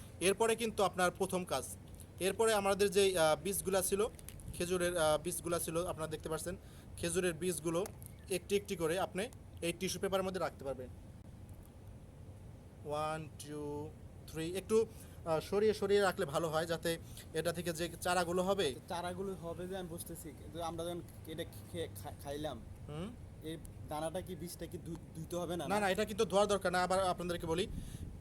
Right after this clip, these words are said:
Speaker 1: খেজুর খাওয়ার পরে আমাদের কিন্তু বীজটা আর কিন্তু, আহ, ধোয়া দরকার নাই, আপনাদের উদ্দেশ্যে বললাম। এবং আপনারা চাইলে, এটা তো আমার, আহ, এখানে ছোট একটা পাত্র আছে, সেজন্য আমি এটা ব্যবহার করলাম। আপনারা চাইলে কিন্তু একটু, ও, চওড়া,
Speaker 2: বড়।
Speaker 1: একটু ব-, বড় পাত্রেই করতে পারেন, সেটা কিন্তু আরও সুবিধা বেশি হয়।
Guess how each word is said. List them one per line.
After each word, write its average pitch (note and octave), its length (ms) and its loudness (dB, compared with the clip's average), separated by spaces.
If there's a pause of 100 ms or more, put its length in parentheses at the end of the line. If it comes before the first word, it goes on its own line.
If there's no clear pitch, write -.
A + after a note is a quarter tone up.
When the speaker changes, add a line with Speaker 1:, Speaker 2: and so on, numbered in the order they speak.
(200)
Speaker 1:
খেজুর G3 260 4
খাওয়ার A3 280 6
পরে G#3+ 220 6
আমাদের G3+ 360 6
কিন্তু G3+ 220 0
বীজটা G3+ 280 2
আর G3 60 6
কিন্তু, G3 520 0
আহ, D#3+ 80 4
ধোয়া D#3 240 2
দরকার F3+ 300 4
নাই, F#3+ 240 2
আপনাদের F3 320 0
উদ্দেশ্যে E3 280 -2
বললাম। F3 240 0 (460)
এবং G#3 200 6
আপনারা G#3+ 280 6
চাইলে, G#3 420 6
এটা G#3 140 4
তো G3+ 80 6
আমার, G3+ 180 8
আহ, F3+ 580 6
এখানে F#3+ 220 4
ছোট G3+ 260 6
একটা G#3+ 220 6
পাত্র G3+ 360 4
আছে, G3+ 240 6
সেজন্য F#3+ 280 2
আমি F3+ 120 2
এটা E3+ 100 -2
ব্যবহার D#3+ 280 0
করলাম। E3 280 -2 (360)
আপনারা F#3 220 -2
চাইলে G3 200 4
কিন্তু F#3+ 200 0
একটু, F#3 240 0 (320)
ও, D3 220 2 (100)
চওড়া, F#3+ 340 4
Speaker 2:
বড়। E3+ 80 6
Speaker 1:
একটু F#3 160 -2
ব-, E3+ 180 0
বড় F#3 180 4
পাত্রেই F3 320 0
করতে E3 240 -4
পারেন, F3+ 200 -2
সেটা F3+ 200 -2
কিন্তু F#3 180 -2
আরও F3 100 2
সুবিধা F3+ 360 -2
বেশি D#3 260 -2
হয়। C3+ 140 -6